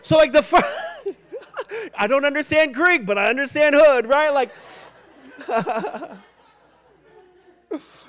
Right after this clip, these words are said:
and so, like, so, so the, the first, the first word, it, it, it signifies, like, someone who, who would, like, be basically living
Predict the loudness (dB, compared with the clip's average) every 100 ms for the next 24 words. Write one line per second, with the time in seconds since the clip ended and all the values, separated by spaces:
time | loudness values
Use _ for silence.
0 | -20 -16 -4 -2 0 0 2 2 -2 -16
1 | -6 -4 -2 -4 -2 -4 -4 -6 -4 -4
2 | -4 -6 -8 -6 -6 -8 -6 -4 -4 -6
3 | _ _ _ _ _ _ _ _ -20 -8
4 | -8 -6 -8 -6 -8 -6 -8 -6 -6 -4
5 | -4 -4 -8 _ _ _ _ -18 -14 -4
6 | -4 -4 -6 -8 -10 -12 -18 _ _ _
7 | -12 -8 -6 -6 -6 -6 -8 -10 -14 -12
8 | -12 -14 -18 -8 -4 -4 -6 -10 -8 -4
9 | -4 -4 -10